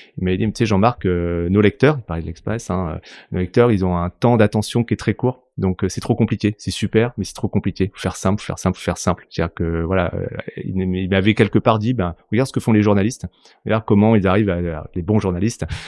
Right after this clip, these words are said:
à, à réduire des ch-, sujets complexes en, en, en quelques lignes, en quelques mots, et, et, et c'est ce qu'on essaie de faire avec, euh, avec la donnée, c'est, c'est toutes ces complexités-là, non pas de la rendre simpliste, ne pas cacher, mais en revanche la rendre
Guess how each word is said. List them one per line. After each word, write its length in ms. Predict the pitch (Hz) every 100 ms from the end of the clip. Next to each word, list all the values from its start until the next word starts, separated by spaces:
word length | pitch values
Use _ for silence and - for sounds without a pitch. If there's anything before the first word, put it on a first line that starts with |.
| - -
à, 440 | - 92 90 - 95
à 20 |
réduire 520 | 98 98 104 117 95
des 100 | 92
ch-, 120 | - -
sujets 240 | 104 101
complexes 540 | - 95 110 113 -
en, 80 | 87
en, 480 | 82 82 - - 90
en 140 | 107 95
quelques 360 | 117 104 -
lignes, 440 | 98 92 92 123 98
en 60 |
quelques 260 | - 90 -
mots, 400 | 92 113 139 -
et, 340 | 95 92 - 98
et, 100 | -
et 40 |
c'est 140 | 110 104
ce 60 |
qu'on 100 | -
essaie 160 | 107 107
de 60 | -
faire 180 | 117
avec, 260 | 104 95 -
euh, 220 | 92 92
avec 160 | 92 -
la 80 | 98
donnée, 180 | 98
c'est, 180 | 117 85
c'est 300 | 82 - 95
toutes 160 | - 113
ces 120 | 117
complexités-là, 840 | 113 104 110 - - 95 92 113 - _ _ _
non 160 | 95 104
pas 160 | 123 120
de 100 | 95
la 80 |
rendre 320 | 87 101 - 90
simpliste, 520 | - 95 151 - 87
ne 120 | 85
pas 200 | - 95
cacher, 260 | - 87 123
mais 80 |
en 80 | 90
revanche 180 | 98 120
la 80 | 87
rendre 160 | 92